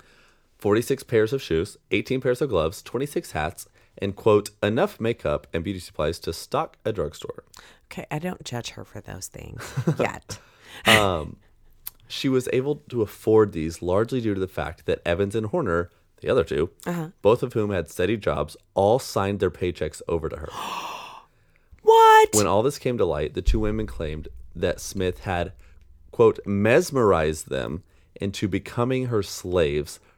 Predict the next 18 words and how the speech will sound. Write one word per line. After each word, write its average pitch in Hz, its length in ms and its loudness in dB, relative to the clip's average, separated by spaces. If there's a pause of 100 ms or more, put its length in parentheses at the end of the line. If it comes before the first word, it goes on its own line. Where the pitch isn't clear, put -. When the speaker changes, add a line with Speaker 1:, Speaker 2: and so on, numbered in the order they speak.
(180)
Speaker 1:
earning 101 320 0
Smith's, - 460 -8 (500)
um, 80 200 0
Smith's - 520 -6
nickname, 87 540 -2 (260)
She 110 400 -2
Svengali. 80 800 -4 (1000)
Speaker 2:
Ooh. 127 1120 -4 (200)
Speaker 1:
Um, 95 220 2
upon 110 280 -2
searching 120 360 -2
the 117 100 -2
house, 82 240 -4
authorities 92 420 0
later 87 200 0
found 82 260 -4
several 95 400 0
books 80 480 0